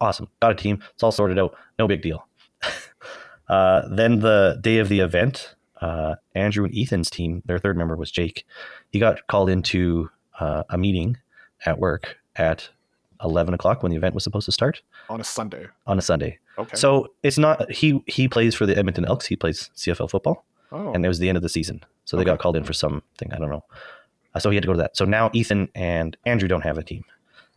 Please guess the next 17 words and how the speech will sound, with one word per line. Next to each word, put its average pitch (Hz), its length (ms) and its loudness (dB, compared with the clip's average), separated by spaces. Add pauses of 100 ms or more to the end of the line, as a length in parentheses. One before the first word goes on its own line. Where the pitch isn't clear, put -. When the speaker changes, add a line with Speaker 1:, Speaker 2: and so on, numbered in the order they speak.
(120)
Speaker 1:
And 92 200 0
that 110 140 2
morning, 120 520 2
uh, 80 260 0 (160)
E-, 117 220 -2
uh, 85 380 -4 (120)
Andrew, 131 580 2
myself, 92 580 0
Thomas, 98 340 0
and 85 160 -6
Kevin 95 340 -2 (760)
went 92 120 2
to 95 60 -2
go 98 60 0
play 113 120 0
disc 170 140 2
golf. - 280 -10